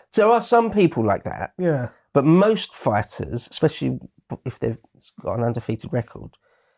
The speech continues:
Speaker 1: they have to walk in there
Speaker 2: Mm.
Speaker 1: with, like, "I cannot be knocked out. I cannot be beaten. I
Speaker 2: Yeah.
Speaker 1: am the best in the world." That's,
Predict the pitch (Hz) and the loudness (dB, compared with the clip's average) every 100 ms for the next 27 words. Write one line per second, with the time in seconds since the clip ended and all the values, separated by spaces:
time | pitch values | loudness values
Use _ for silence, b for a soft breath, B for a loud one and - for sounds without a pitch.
0 | _ _ _ 151 147 185 180 - 160 175 | _ _ _ -2 0 0 -2 0 4 4
1 | 165 185 170 147 101 92 104 107 - 113 | 4 4 6 6 4 0 -4 -8 -8 -8
2 | 101 90 _ _ _ _ 151 135 131 131 | -8 -14 _ _ _ _ 0 2 2 0
3 | 143 - - 165 160 127 151 147 - - | 0 -4 0 4 4 4 6 4 2 0
4 | 131 110 - - 127 - 165 151 - 139 | 0 0 -6 -6 -6 0 2 2 2 2
5 | 139 139 73 104 110 - 139 143 139 135 | 4 2 0 -8 -8 0 4 6 6 6
6 | 147 - - 147 143 139 139 101 101 143 | 4 2 0 2 2 4 2 0 0 0
7 | - - | 0 -8